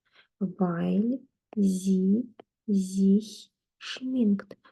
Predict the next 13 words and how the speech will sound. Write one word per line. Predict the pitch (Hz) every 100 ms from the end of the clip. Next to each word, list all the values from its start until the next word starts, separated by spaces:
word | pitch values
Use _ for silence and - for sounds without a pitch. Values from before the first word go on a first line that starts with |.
| _
тому | 220 214 196
що | - 190
вона | 190 202 240
себе | - 196 208
фарбує, | 202 214 190 190 185 170
наносить | 170 175 180 175 202 247 - 247
макіяж. | 196 196 196 185 165 - 180 - _ _ _ - - _
Ich | 240 247 - 214
glaube, | 214 226 226 214 196 202 208
dass, | 208 196 180 196 - - - _ _ _ - _ _ _
е, | 214 202
die | 196 196
Kinder | - 196 196 233